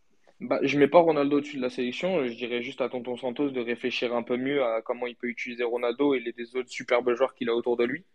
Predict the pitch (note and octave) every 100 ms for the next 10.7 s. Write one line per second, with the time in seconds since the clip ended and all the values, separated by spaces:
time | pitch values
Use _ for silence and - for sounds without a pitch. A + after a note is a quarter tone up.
0 | _ _ - A2+ B2 - - A#2 A2+ G#2+
1 | A#2 A#2+ B2+ A#2+ A#2 A#2 B2 D#3+ D3+ A#2+
2 | B2 - B2 A#2+ A#2+ - B2 B2 B2 A2+
3 | - - - - - - A#2+ A#2+ A#2 A#2
4 | A#2 A#2 G#2+ G#2+ - B2 C3 C3+ C3+ C3
5 | D3+ F#3 - _ _ _ _ - C3 B2
6 | B2 A#2+ A#2+ A#2 A2+ A2 G#2+ G#2 - -
7 | - C#2 B2+ B2 B2 B2+ D3+ B2 A#2+ B2+
8 | B2 A#2+ B2+ C#3+ - B2 B2+ C3 B2+ B2+
9 | B2+ D3 C#3 - C3 - A#2 A#2+ B2+ C3
10 | B2+ - B2+ A#2+ B2 C3+ E3